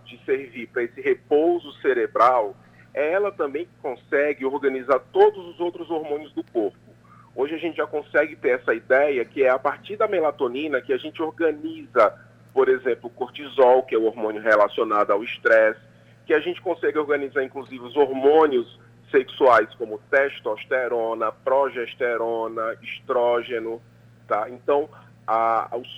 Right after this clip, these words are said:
sono da noite que consegue ter relação com a melatonina.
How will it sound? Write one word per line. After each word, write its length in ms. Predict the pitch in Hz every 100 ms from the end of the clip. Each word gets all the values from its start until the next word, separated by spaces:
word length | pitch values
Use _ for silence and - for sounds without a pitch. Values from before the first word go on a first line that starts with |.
| -
sono 360 | 196 269 262
da 160 | 156 123
noite 440 | 123 147 202 -
que 100 | -
consegue 540 | - 160 156 175 208 202
ter 140 | 156
relação 520 | 147 127 117 - 127 117 -
com 220 | 139 147
a 60 | 131
melatonina. 840 | 120 113 - 120 101 92 90 85